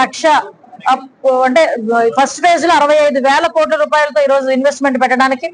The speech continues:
రెండు ఫేజ్ లు కలిపి దగ్గర దగ్గర లక్ష ముప్పై ఐదు వేల కోట్ల రూపాయలు ఈరోజు స్టీల్ ప్లాంట్ కి ఇన్వెస్ట్‌మెంట్ పెట్టడానికి ఈరోజు ముందుకు రావటం,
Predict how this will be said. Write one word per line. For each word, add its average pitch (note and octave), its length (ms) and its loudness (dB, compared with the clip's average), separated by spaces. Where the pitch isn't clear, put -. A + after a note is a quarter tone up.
రెండు C#4+ 260 2
ఫేజ్ E4+ 260 2
లు E4 60 2
కలిపి D#4 260 0
దగ్గర C#4+ 260 0
దగ్గర D4+ 180 2
లక్ష C4 140 -4
ముప్పై C#4+ 340 0
ఐదు C#4 260 2
వేల C4+ 120 2
కోట్ల D4 320 0
రూపాయలు D4 460 0
ఈరోజు B3+ 420 0
స్టీల్ C#4 320 -2
ప్లాంట్ C#4+ 240 0
కి C#4 80 -4
ఇన్వెస్ట్‌మెంట్ C4+ 440 -2
పెట్టడానికి B3+ 460 0
ఈరోజు B3 200 4
ముందుకు C4+ 280 2
రావటం, C#4+ 340 2